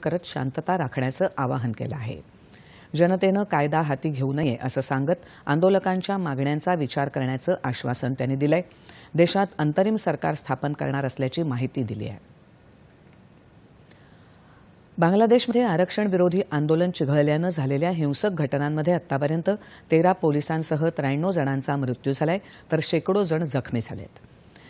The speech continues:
एकोणीसशे एकाहत्तरच्या युद्धातल्या स्वातंत्र्य सैनिकांच्या कुटुंबांना सरकारी नोकरीत तीस टक्के आरक्षण देण्याला मोठ्या प्रमाणात विरोध होत असून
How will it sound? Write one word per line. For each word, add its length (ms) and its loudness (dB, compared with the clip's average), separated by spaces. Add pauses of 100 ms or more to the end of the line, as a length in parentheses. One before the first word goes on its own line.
(120)
एकोणीसशे 360 4
एकाहत्तरच्या 580 0
युद्धातल्या 560 -2
स्वातंत्र्य 460 -4
सैनिकांच्या 600 -2
कुटुंबांना 720 -2 (280)
सरकारी 460 2
नोकरीत 360 0 (120)
तीस 260 -2
टक्के 240 -2
आरक्षण 440 0
देण्याला 400 0
मोठ्या 360 -2
प्रमाणात 480 -2
विरोध 320 2
होत 200 -2
असून 320 0